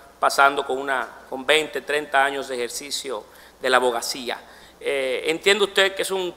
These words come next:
un tema que ha de preocupar, eh, o, o que efectivamente no, no es un elemento,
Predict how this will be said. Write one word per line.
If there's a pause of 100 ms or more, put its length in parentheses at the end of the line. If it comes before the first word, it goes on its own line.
(160)
un
tema
que
ha
de
preocupar,
eh,
o, (480)
o
que
efectivamente
no,
no
es
un
elemento,